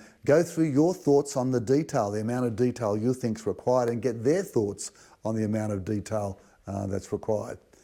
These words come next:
Um, and, and let them know what the amount of detail you need to feel comfortable that they've got the, uh, the situation under control.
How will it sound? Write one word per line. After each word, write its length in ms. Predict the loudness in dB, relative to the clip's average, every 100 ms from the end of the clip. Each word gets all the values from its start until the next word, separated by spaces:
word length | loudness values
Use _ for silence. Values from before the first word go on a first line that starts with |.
| -20 _ _
Um, 400 | -6 -4 -4 -4 -4
and, 300 | -2 -2 -2
and 160 | 2
let 160 | 2 2
them 160 | 0
know 160 | 0 2
what 280 | 2 0 -2 -14 _
the 60 | -6
amount 260 | -2 -2 -2
of 100 | -2
detail 400 | -2 -2 -2 0
you 220 | 0 2
need 260 | 2 0 -4
to 60 |
feel 220 | -4 -4
comfortable 720 | -4 -4 -4 -2 -2 0 0 -4 -20 _
that 180 | -6 -4
they've 180 | -6 -2
got 260 | -2 -2
the, 240 | -6 -4 -4
uh, 140 | -6
the 120 | -6
situation 600 | -6 -6 -4 -4 -4 -6
under 120 | -8 -6
control. 440 | -8 -4 -6 -6